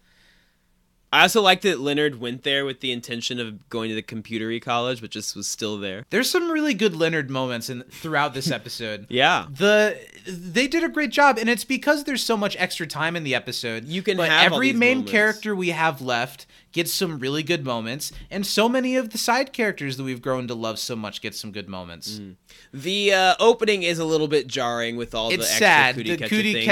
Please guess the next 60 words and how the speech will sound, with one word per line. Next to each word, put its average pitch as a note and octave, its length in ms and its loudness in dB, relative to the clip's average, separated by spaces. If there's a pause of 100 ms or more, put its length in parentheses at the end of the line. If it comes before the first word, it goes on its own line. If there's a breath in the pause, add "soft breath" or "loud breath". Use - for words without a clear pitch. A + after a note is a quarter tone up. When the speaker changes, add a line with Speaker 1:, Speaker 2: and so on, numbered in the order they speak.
Speaker 1:
It C#3 40 0
made D3+ 120 2
me D3+ 80 4
Speaker 2:
catcher's C#3 100 0
got D#3+ 220 4
Speaker 1:
really C#3+ 100 -2
Speaker 2:
a C#3 40 -2
lot C#3 180 4
Speaker 1:
sad. C#3 100 -2
Speaker 2:
of - 20 -8
extra C3 340 -8
spaces. A#2+ 520 -8 (240 loud breath)
But G#3+ 180 2
what B3 200 6
I B3+ 180 4
do G#3 300 -2
appreciate F#3+ 760 -4 (220 loud breath)
is F#3 180 0
a F#3+ 60 0
lot F#3+ 240 4
of C4 100 2
other A#3 300 -2
shows A#3 420 -2
would G#3+ 80 -8
just E3+ 180 -4
shorten E3+ 500 -4
the C#3+ 100 -6
theme C3+ 260 -8
song. F#3+ 460 -2
Speaker 1:
Mm-hmm. C#3 340 -4
Speaker 2:
And F#3 160 0
I, F#3+ 280 2
the F3 200 -6
Community B3 480 -2
theme G#3 240 -2
song G#3+ 380 -4
does E3+ 180 -6
so F#3+ 220 -2
well D3 320 -2
for C#3+ 160 -10
setting C#3+ 340 -6
you B2+ 160 -6
up B2+ 180 -4
for C#3 80 -10
the B2 120 -8
show A#2 420 -4 (240 loud breath)
that D3 80 -4
I D#3 100 4
think G3+ 220 -6
it's E3 180 -4
good C#3+ 220 -6
that C#3+ 60 -8
we C3 100 -6
still D#3+ 300 -4
get C#3 180 -6
to C3 80 -6
hear C3 240 -6
the B2 180 -6
entire A#2 460 -4
refrain. G2+ 640 -8